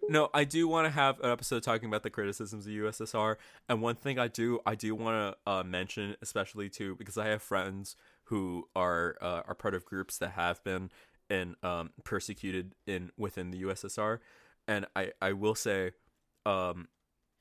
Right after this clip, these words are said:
Speaker 2: uh, for, like, a lot of those experiences, I will not, I will never doubt a lot of those experiences. Um, like, uh,
Speaker 1: Hmm.
Speaker 2: especially for, like, uh, like,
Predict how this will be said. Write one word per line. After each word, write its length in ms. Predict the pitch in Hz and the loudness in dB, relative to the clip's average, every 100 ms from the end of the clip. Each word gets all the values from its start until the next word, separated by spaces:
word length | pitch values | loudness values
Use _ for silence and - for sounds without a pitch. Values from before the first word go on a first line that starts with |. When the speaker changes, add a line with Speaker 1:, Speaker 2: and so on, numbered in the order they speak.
| _ _ - | _ _ -4
Speaker 2:
uh, 320 | 101 92 82 - _ 123 | -2 -2 -4 -6 _ -14
for, 380 | - 120 101 87 | 0 2 2 0
like, 240 | 104 92 | 0 0
a 40 | 104 | 0
lot 200 | 98 101 | 0 2
of 60 | |
those 160 | 107 107 | 0 -2
experiences, 840 | 113 - 95 98 104 - 110 110 - | -6 -4 -4 -2 -4 -4 -4 -6 -2
I 120 | 98 | 0
will 160 | 101 101 | 0 -2
not, 260 | 98 98 - - - | 0 -2 -4 -20 0
I 100 | 104 | 2
will 140 | 104 | 4
never 300 | 101 95 95 | 2 0 0
doubt 320 | 90 85 85 - - | 0 0 0 -4 -6
a 60 | |
lot 220 | 90 90 | 0 0
of 80 | 87 | -2
those 160 | 87 - | -6 -8
experiences. 760 | - 92 85 85 - 85 - - | -10 -8 -8 -8 -10 -12 -14 -8
Um, 340 | 90 85 85 82 - - _ _ _ | -6 -4 -8 -12 -18 -20 _ _ _
like, 260 | 113 90 85 | -2 0 2
uh, 240 | 226 180 | 4 4
Speaker 1:
Hmm. 80 | 160 | 4
Speaker 2:
especially 400 | 165 117 - 110 | 2 0 -2 -6
for, 240 | 101 104 98 | -6 -4 -4
like, 340 | 98 90 - 95 | -2 -2 -2 -2
uh, 340 | 90 87 82 - | 0 0 -4 -8
like, 340 | 98 82 - | -6 -6 -8